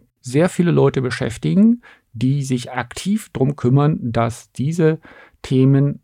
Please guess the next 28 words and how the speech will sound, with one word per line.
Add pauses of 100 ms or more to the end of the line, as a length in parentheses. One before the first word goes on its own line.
nicht
mehr
in
die
Quellen
von
Chat
G
P
T
einfließen. (200)
Insofern, (640)
wie
gut
oder
wie
schlecht
die
sind,
kann
ich
jetzt
nicht
beurteilen. (140)
Microsoft
bemüht
sich
da.